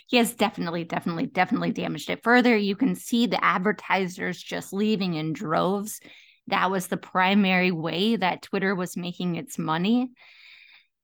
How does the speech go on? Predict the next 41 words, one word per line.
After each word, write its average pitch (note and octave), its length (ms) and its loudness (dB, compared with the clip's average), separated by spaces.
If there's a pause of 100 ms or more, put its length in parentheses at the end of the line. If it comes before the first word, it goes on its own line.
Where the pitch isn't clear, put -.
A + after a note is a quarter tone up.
(360)
You A#3 140 6
know, B3 80 6
you, B3 500 2 (240)
you - 240 -2
can't A#3+ 360 2
be A3 500 4 (960)
this, F#3+ 300 -2 (680)
okay, G#3+ 200 0
I'm, G#3 160 0
I'm G3 380 2
quoting B3 460 6
air. F3 160 4
You F#3+ 120 0
can't F3 260 -2
see G#3 200 2
me F#3 100 0
in G3+ 80 -2
the, F#3 140 -4
uh, E3 320 -6
doing G3 260 2
quote - 240 2
marks F#3+ 300 -2
in F#3+ 100 -4
the F3 160 -4
air F#3+ 220 -2
of - 160 -4
free C4 260 -2
speech G#3+ 380 -2
evangelist F3+ 720 2
when E3+ 180 -4
you're F3+ 100 -2
not F3 200 2
actually F#3 320 -2
supporting F#3 640 -2
the - 80 -4
principles G3+ 500 0
of - 120 -12
free F3+ 180 -4
speech, F3 400 -6
but F3 100 -2
instead F3 460 2